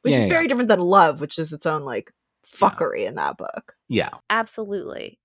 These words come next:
Speaker 3: But this is, I don't remember any specific shits in this, you know?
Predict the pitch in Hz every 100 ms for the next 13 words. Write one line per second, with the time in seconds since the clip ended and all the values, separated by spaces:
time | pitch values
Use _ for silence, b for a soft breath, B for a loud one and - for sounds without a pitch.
0 | _ 226 214 247 302 - - 254 - 247
1 | 480 523 262 226 220 202 196 202 - 214
2 | 233 185 - - - 226 - - 156 139
3 | - - - _ _ - 220 220 214